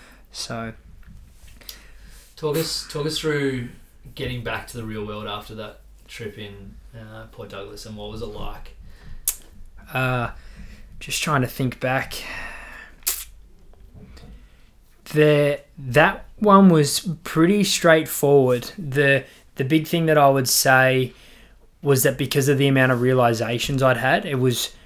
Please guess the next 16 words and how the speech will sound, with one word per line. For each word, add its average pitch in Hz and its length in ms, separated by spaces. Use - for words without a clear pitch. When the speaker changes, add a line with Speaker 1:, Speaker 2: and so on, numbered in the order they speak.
Speaker 1:
regathering 131 680
relationships 127 920
and 143 120
coming 135 260
back 127 220
to - 100
those 127 300
and 135 120
being 127 200
so 139 420
much 135 320
more 131 260
aware 127 400
of 147 120
things 151 360
now 165 380